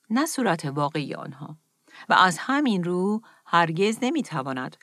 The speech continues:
با قربانی‌هایی که سال به سال پیوسته تقدیم می‌شد، آنانی را که برای عبادت نزد خدا می‌آیند، کامل سازد." ترجمه دیگه این آیه رو اینطور می‌نویسه: "شریعت موسی و تشریفات مذهبی آن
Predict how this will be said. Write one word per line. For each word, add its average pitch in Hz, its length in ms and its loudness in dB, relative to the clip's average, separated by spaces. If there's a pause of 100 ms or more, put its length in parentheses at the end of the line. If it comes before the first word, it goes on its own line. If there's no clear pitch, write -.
(220)
با 180 140 6
قربانی‌هایی 175 800 2
که 190 140 -2
سال 170 420 4
به 175 140 0
سال 170 340 2
پیوسته 170 540 0
تقدیم 170 440 0
می‌شد، 196 540 -2 (480)
آنانی 175 440 0
را 156 120 -2
که 156 140 -10
برای 147 360 -2
عبادت 156 600 2
نزد 156 300 0
خدا 180 380 -2
می‌آیند، 226 640 2 (340)
کامل 160 340 -2
سازد." - 520 -18 (880)
ترجمه 339 460 4
دیگه 214 500 4
این 190 140 -2
آیه 156 300 2
رو 185 80 0
اینطور 180 400 -2
می‌نویسه: - 480 -10 (640)
"شریعت 349 500 2
موسی 214 340 2
و 190 180 6
تشریفات 180 600 0
مذهبی 156 580 2
آن 196 360 2